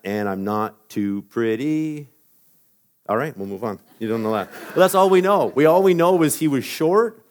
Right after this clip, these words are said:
or at least too short to see Jesus, and he was a tax collector. But we can glean a lot from that. So let's take a look at it. Luke nineteen, verses one to ten says this,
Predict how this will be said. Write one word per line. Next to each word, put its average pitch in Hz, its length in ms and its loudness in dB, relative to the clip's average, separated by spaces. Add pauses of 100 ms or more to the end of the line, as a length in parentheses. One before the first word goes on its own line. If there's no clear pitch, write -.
(160)
or 123 100 2
at 127 60 -2
least 151 220 -4
too 165 120 -4
short 151 280 0
to 143 80 -6
see 139 220 -4
Jesus, 147 500 -2 (220)
and 127 120 -2
he 156 80 4
was 156 100 2
a 147 60 0
tax 143 380 -6
collector. 87 500 -6 (140)
But 110 140 0
we 135 100 -4
can 143 180 -4
glean 170 240 0
a 175 60 -2
lot 135 280 -2
from 110 180 -6
that. 85 240 -10
So 123 100 -4
let's 151 180 -4
take 170 140 -6
a 151 60 2
look 131 220 0
at 104 120 -2
it. 87 220 -10
Luke 143 220 -4
nineteen, 127 520 -6
verses 113 340 -8
one 110 220 -2
to 101 60 -8
ten 92 340 -8 (460)
says 110 280 -2
this, 110 300 -4